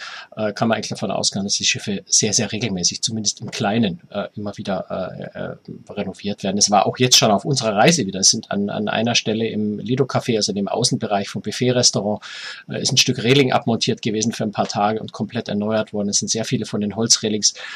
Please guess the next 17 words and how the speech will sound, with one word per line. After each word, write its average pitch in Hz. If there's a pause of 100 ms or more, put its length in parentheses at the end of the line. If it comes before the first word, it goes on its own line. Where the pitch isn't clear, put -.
(120)
neu 110
gestrichen -
worden, 110 (140)
äh, 62 (1040)
arbeiten 110
mit, 101
mit 107
dem 101
Weißlack, -
äh, -
am, 104
am 101
Schiffsrumpf -
ja 107
ohnehin 110
ständig. 110
Also -